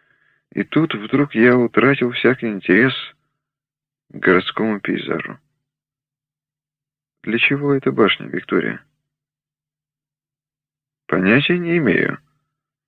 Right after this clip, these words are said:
Наверное, для флагштока, хотя у нас есть другой флагшток в саду. Чтобы у дома был внушительный вид, надо думать.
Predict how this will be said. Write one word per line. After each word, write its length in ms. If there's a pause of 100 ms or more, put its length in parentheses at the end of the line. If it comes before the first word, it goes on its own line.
(300)
Наверное, 560
для 160
флагштока, 800 (840)
хотя 280
у 40
нас 220
есть 200
другой 340
флагшток 640 (220)
в 80
саду. 320 (1700)
Чтобы 360
у 60
дома 560
был 380
внушительный 680
вид, 200
надо 260
думать. 380